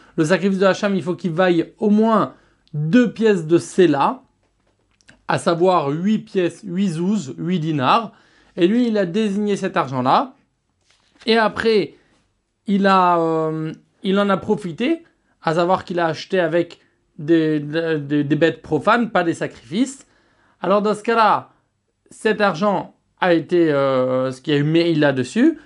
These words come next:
et il faudra racheter, il faudra redonner l'argent pour le temple. On avait appris justement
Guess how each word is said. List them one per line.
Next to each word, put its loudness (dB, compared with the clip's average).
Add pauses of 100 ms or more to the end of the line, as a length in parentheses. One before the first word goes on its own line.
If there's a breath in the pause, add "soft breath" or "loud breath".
(340 loud breath)
et 4
il 2
faudra 0
racheter, -2 (760)
il -4
faudra 4
redonner 0
l'argent 0
pour -4
le -2
temple. 2
On -2
avait 0
appris -2
justement -2